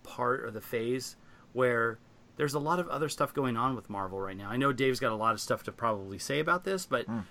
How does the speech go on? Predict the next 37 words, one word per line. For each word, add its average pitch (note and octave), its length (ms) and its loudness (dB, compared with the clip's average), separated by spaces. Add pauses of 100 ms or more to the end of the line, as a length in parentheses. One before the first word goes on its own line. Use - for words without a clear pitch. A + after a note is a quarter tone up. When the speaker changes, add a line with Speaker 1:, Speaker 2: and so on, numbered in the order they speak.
Speaker 1:
that's - 180 0
kinda B3+ 200 2
my D#3 140 0
feeling C#3 420 0
is, B2 160 -4
like, A#2+ 280 -2 (380)
it's - 200 -4
kind F3 320 -4
of C#3 120 -2
the C3 80 0
best B2+ 400 -2
of G#2+ 160 -8
those A#2+ 220 2
two - 280 -6
situations. G#2+ 960 -8
Maybe C#3 300 0
Speaker 2:
Hmm. F3+ 60 6
Speaker 1:
it's - 120 -4
giving D3 260 0
them C#3 120 2
enough B2 200 0
time B2+ 300 2
to A#2+ 100 -6
work A#2 260 2
out A2+ 180 -2
the G#2+ 60 -6
differences G#2+ 560 -6
that G#2+ 140 -8
they G#2+ 100 -4
have G#2+ 240 -2
with, G#2+ 320 -6
uh, G2+ 300 -4 (640)
uh, G#2+ 260 -4
who A#2+ 300 -2
is C3+ 260 -4
it? C3 120 -6
Dave F#3 320 -2